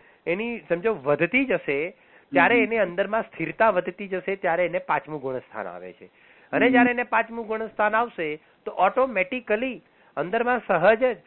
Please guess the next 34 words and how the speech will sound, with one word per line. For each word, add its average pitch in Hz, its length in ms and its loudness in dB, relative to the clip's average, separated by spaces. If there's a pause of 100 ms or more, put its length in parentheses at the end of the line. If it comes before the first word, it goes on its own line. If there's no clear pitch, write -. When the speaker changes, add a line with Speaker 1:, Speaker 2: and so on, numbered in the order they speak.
(200)
Speaker 1:
એને 180 240 0
સમજો 208 300 -4
કે 226 140 -2
આંશિક 180 540 0
વ્રતના 202 520 0
પરિણામ 185 500 0
ઉત્પન્ન 180 340 -2
થયા 147 300 0
વગર 143 300 0
Speaker 2:
જી. 123 80 4
Speaker 1:
રહેતા 123 300 2
જ 143 80 -10
નથી. 117 380 -12
એવું 269 160 4
જ - 20 2
Speaker 2:
નથી. 247 120 -2
Speaker 1:
સ્વરૂપ 240 240 0 (160)
છે. 117 140 -6 (360)
આ 170 80 6
જબરજસ્તી 262 680 2
નથી 247 200 -4
કરતો 147 360 -4
એ, 117 140 -6 (400)
હઠ 196 140 6
Speaker 2:
હમ. 269 120 2
Speaker 1:
નથી, 247 300 -4 (200)
પણ 202 120 0
એ 226 140 -6
સહજ 190 280 2
એની 220 180 -2
ભૂમિકાની 190 640 -2
અંદર 160 260 0
એટલો 180 320 -6
જ - 20 -14